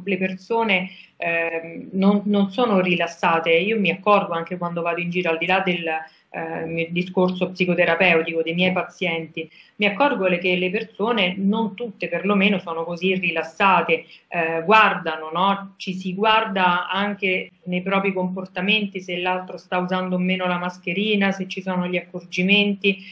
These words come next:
quando si va in un ristorante, eh, si scruta, si chiede anche prima di prendere un appuntamento, e magari sono le prime volte che le persone rivanno, eh, se hanno adottato tutte quante le norme, ovviamente,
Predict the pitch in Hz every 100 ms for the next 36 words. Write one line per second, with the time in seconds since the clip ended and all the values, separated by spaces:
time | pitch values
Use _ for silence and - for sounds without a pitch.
0 | - _ 190 196 190 196 190 196 190 190
1 | 190 190 190 202 202 190 175 - - _
2 | 180 170 180 180 - 196 208 202 190 185
3 | 185 196 214 208 190 180 180 185 185 202
4 | 190 185 180 190 190 185 180 180 - 185
5 | 185 185 208 196 185 170 175 196 190 175
6 | 170 175 180 180 190 190 185 175 170 170
7 | - - 185 180 185 190 208 190 180 -
8 | - _ _ 175 180 175 185 185 185 175
9 | 170 185 185 185 175 180 180 202 196 190
10 | 180 196 185 175 170 196 202 185 170 170
11 | 165 - 170 175 170 175 170 175 165 165